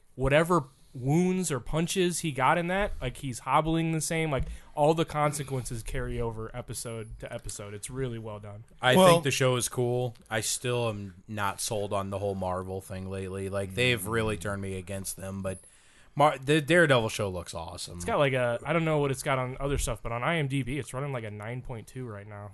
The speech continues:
Speaker 1: which is
Speaker 2: Yeah, I've only
Speaker 1: up there,
Speaker 2: talked
Speaker 1: man.
Speaker 2: to one or two people that have said that they've watched it and didn't like it, so. Uh, you guys watch anything else good?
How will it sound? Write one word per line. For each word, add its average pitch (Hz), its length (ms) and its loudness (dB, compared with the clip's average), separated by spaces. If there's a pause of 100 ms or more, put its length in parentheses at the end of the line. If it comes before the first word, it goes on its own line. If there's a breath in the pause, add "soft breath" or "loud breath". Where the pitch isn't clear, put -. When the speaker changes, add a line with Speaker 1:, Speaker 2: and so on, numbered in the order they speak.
(120)
Speaker 1:
which 127 220 -8
is 120 80 -4
Speaker 2:
Yeah, 107 300 2 (180)
I've 131 180 4
only 185 300 6
Speaker 1:
up 131 60 0
there, 123 60 0
Speaker 2:
talked 127 300 4
Speaker 1:
man. 117 80 0
Speaker 2:
to 107 60 0
one 110 200 0
or 113 80 0
two 110 200 -6
people 101 440 -2
that 95 160 -6
have 92 140 -8
said 98 280 -6
that 95 160 -6
they've 98 200 -8
watched 95 360 -6
it - 100 -10
and 92 120 -6
didn't 90 200 -8
like 92 300 -8
it, - 220 -12
so. 117 420 -14 (760 soft breath)
Uh, 117 640 4
you 117 120 -4
guys 127 180 2
watch 127 180 -2
anything 135 180 -4
else 185 180 -6
good? 247 180 -12